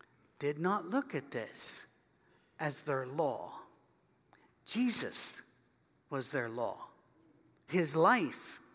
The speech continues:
his example, his teachings. This was our story, our narrative. And that terrifies some people, 'cause they'll think, "There will be absolute pandemonium." And no. What happened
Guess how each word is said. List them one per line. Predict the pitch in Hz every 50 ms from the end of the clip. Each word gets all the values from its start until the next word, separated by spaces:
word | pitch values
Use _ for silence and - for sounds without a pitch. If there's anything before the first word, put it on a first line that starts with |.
| _ _ _ _
his | - 202 180 156
example, | 165 127 135 135 185 185 214 240 220 185 - - - - - - - - - _ _ _
his | - 190 190 151 -
teachings. | - - 214 240 202 - - - - - - - - - - - - - - - - - - _ -
This | 139 127 117 202 254 277 - - - -
was | 180 165 156 -
our | 156 - 160 151 139
story, | - - - - 277 285 269 226 165 127 98 71 73 - - - - - _ _ _ _ _ _ _ -
our | 196 190 180
narrative. | 180 190 208 214 214 202 170 135 - - - - - - - - - _ _ _ _ _ _ - - - - - - - -
And | - 190
that | 220 294 302 -
terrifies | - - 233 254 277 285 254 - - 185 147 135 131 -
some | 214 214 208
people, | 170 180 160 127 143
'cause | 131 156 160
they'll | 185 185
think, | 165 208 196 175 - - - - 160
"There | - 175 233 285 302
will | 311 381 359
be | 269 269 240
absolute | 220 226 262 302 339 302 - - 247 240 262 269 240 -
pandemonium." | 202 240 247 254 247 240 226 226 247 269 262 247 233 214 190 170 156 165
And | 180 190 180 156 - - - - - -
no. | 180 180 180 185 196 220 220 220 226 214 208 - - - - _ - - _ _ _ _ _ _ _ _ _ _ _ _ _ _ _ _ _ _ _ - _ - -
What | - 196 220 247 240
happened | 214 214 240 240 226 - - 160 135 127 127 123 -